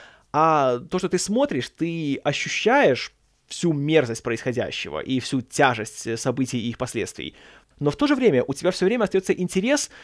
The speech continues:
к тому, что будет дальше. И когда серия заканчивается, ты думаешь: «А, что, уже всё? Давайте следующую». И в такие моменты становится очень приятно, что сериал выходит именно на Netflix, где весь сезон выходит за один день,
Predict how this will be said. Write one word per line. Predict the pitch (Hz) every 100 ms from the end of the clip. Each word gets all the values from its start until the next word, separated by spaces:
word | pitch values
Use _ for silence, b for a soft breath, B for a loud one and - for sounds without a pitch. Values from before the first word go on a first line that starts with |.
| B B
к |
тому, | - 151 240
что | -
будет | 175 208 180
дальше. | 233 139 95 - 95
И |
когда | - 185
серия | - 180 170
заканчивается, | 156 226 320 302 131 156
ты |
думаешь: | 180 165 - -
«А, | 247
что, | - -
уже | 175 143
всё? | - - 294
Давайте | 135 120 -
следующую». | 311 202 110 - 71 50 - _ _
И | 175
в |
такие | 165 170 277
моменты | 226 143
становится | - 170 -
очень | 214 233
приятно, | 226 262 190
что | -
сериал | - 202
выходит | 190 202 202
именно | 196 185
на | 170
Netflix, | 170 160 156 - - -
где | 123 135
весь | 127 151
сезон | - 151 165
выходит | 147 160 139
за | 113 123
один | 117 139 131
день, | 110 87 67